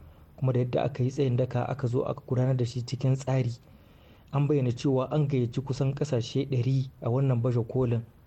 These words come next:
waɗanda suka fito daga Afirka da Asiya da kuma Latin Amurka, kuma wakilai daga ƙasashen da suka halarci wannan taron,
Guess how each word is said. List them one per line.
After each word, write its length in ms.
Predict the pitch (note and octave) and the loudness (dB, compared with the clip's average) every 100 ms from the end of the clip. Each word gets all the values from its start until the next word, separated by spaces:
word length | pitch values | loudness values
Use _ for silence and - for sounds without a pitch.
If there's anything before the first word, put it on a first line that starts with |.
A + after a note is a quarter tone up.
| - - - - - | -20 -20 -20 -20 -8
waɗanda 280 | C#3 C#3+ B2 | -2 0 0
suka 180 | - B2 | -2 -4
fito 220 | B2+ C#3 | -2 0
daga 180 | C3 - | 0 -2
Afirka 580 | D3+ D3 C#3 C#3 C#3 C3 A#2+ | -2 -2 -2 -2 0 0 0
da 140 | B2 - | -4 -4
Asiya 600 | A#2+ C#3+ C#3+ D#3 C3 C3+ - - - - | -4 -4 0 0 0 -2 -8 -20 -20 -6
da 80 | A#2 | -2
kuma 220 | C#3 C3 | 0 2
Latin 340 | C3 C3 B2 B2 | 2 0 -2 -2
Amurka, 500 | A#2+ A#2+ A#2+ B2 - - - - - - - - | 0 0 -2 -4 -6 -14 -20 -20 -20 -20 -16 -4
kuma 260 | B2+ C3 | 0 2
wakilai 720 | B2 A#2+ A#2 A#2+ C#3 D3 D3 C3 | 2 0 0 2 2 2 2 0
daga 640 | B2+ B2 A#2+ A#2 A2+ A2+ | 0 2 2 2 0 -2
ƙasashen 500 | - C3+ C3+ - C3+ | -4 -2 -2 0 0
da 320 | C3 B2 A#2 A#2 | 2 2 0 -2
suka 240 | C3 C3 | -4 -2
halarci 680 | A#2+ G#2+ - C3+ C3+ C3+ C#3+ | 0 -2 -4 -2 2 2 0
wannan 340 | C3+ C3+ B2+ A#2 | 0 2 0 0
taron, 300 | A#2 C#3 | 0 0